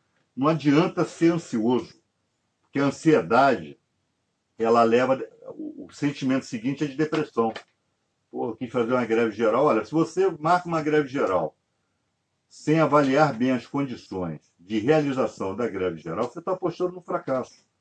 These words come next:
Então, nós temos que ter, eu quero uma greve geral que pare o país.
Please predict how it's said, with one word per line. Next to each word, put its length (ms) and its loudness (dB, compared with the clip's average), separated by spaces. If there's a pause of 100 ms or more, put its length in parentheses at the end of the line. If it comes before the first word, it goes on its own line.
(600)
Então, 160 -8
nós 220 -4
temos 240 -4
que 100 -6
ter, 440 0 (360)
eu 180 -2
quero 260 8
uma 140 4
greve 260 0
geral 380 0
que 220 -16
pare 260 10
o 60 -4
país. 560 0